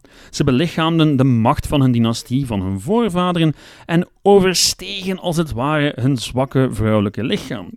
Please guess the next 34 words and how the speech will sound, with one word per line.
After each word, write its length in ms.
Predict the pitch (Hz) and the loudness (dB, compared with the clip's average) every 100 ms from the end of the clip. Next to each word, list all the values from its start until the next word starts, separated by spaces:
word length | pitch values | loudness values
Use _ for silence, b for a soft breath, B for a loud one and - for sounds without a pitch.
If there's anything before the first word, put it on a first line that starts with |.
| - - | -20 -6
Klinkt 260 | 196 196 | -2 -2
compleet 560 | - 165 - 127 165 214 | -2 -4 -2 -4 -2 -2
absurd 420 | 165 - 131 127 | -4 0 -2 2
nu, 180 | 185 254 | 4 6
maar 140 | 156 | 4
het 80 | 151 | 0
is 80 | 147 | 0
een 60 | |
retoriek 420 | 147 147 123 202 196 | 0 0 -2 -4 -4
die 120 | 180 | -6
zeer 360 | - 147 202 | -6 -6 -6
vaak 220 | 175 180 - | -4 -4 -6
gebruikt 420 | 123 127 214 - | -6 -4 -6 -10
werd. 280 | - - - B B B B | -16 -18 -20 B B B B
Ook 200 | 143 170 | 0 2
bijvoorbeeld 480 | 185 151 165 170 165 | 2 2 2 0 0
voor 280 | - 131 156 | 2 2 2
Elizabeth 420 | - 117 110 101 | -2 -4 -4 -6
the 100 | - | -10
First 440 | - - 294 202 - | -10 -4 -2 -4 -8
van 140 | 135 | -6
Engeland. 460 | 285 269 - - - B B B B | -4 -4 -8 -16 -20 B B B B
Ook 180 | 156 160 | -4 -2
zij 300 | - 143 170 | -2 -2 0
werd 200 | 156 170 | 0 -2
gezien 340 | - 123 147 | -4 0 2
als 140 | 156 143 | 2 -2
een 60 | |
soort 180 | 135 147 | -2 0
van 160 | 151 131 | 0 0
verpersoonlijking 960 | 127 127 127 - 135 165 151 151 160 | 0 -2 -4 -2 0 2 0 -2 -4
van 100 | 127 | -2
de 80 | 131 | 0
natie 680 | 127 101 110 160 - 226 220 | 0 -2 -4 -8 -4 -2 -2